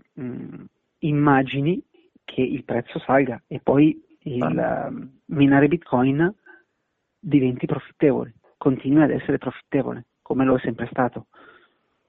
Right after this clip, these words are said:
Speaker 2: Ho capito.
Speaker 1: E questo accade ogni quattro anni.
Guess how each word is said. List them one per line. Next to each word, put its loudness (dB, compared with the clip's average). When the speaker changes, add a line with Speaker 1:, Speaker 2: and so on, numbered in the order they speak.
Speaker 2:
Ho -20
capito. -12
Speaker 1:
E -16
questo 2
accade 4
ogni 4
quattro 0
anni. -4